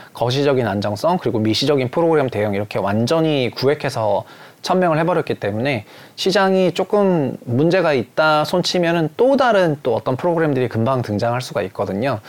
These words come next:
그래서 어느 정도 바닥은 받쳐지는 흐름으로 갈 것 같습니다. 그런데 여기서 그냥 저는, 어, 좀 더 길게 보자면은, 이렇게 받치는 여러 가지 프로그램들이 쌓이면 쌓일수록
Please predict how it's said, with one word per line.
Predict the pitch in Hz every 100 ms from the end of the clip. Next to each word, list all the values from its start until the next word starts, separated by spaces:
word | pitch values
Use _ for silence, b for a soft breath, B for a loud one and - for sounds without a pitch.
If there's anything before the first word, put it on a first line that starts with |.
| B B -
그래서 | 151 156 135 -
어느 | - 151 220
정도 | 220 185 156
바닥은 | 127 135 147 143 143
받쳐지는 | 147 95 - 143 143 135
흐름으로 | 147 175 170 147
갈 | 120 98
것 | 127
같습니다. | 110 92 101 98 90 -
그런데 | - 160 151
여기서 | 117 127 147 139
그냥 | 123 131 120 B B -
저는, | 131 139 143 110 B B B B
어, | - 110
좀 | 185
더 | 180
길게 | - 131 143 185
보자면은, | 120 110 113 101 104 139 117 - B -
이렇게 | 131 - 139
받치는 | - 117 - - 165 160 160 120
여러 | 107 143
가지 | 147 135
프로그램들이 | 131 185 180 170 151 131 131 123
쌓이면 | - 151 196 240 233 180
쌓일수록 | - 123 104 - 101 131 117